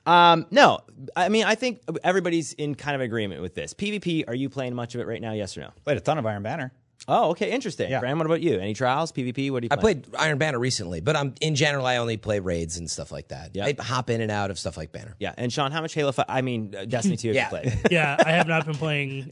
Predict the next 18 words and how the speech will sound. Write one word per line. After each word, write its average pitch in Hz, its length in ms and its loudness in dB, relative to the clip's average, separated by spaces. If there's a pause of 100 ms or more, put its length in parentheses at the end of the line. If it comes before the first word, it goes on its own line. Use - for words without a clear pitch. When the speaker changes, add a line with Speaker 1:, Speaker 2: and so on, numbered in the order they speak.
Speaker 1:
<laughs> - 100 -10
Speaker 4:
P 185 200 2
V 170 140 2
P 151 340 0 (260)
or 160 220 2
Destiny 147 340 0
two 131 320 -6
for 117 360 -10
weeks. 120 360 -14
Speaker 1:
Okay. 117 220 -2
Speaker 2:
There's 147 240 6
a 151 60 6
little 127 340 4
incentive 139 400 -2
to - 80 -8
do 240 160 -10
so. - 240 -14
Speaker 4:
Yeah. - 120 -18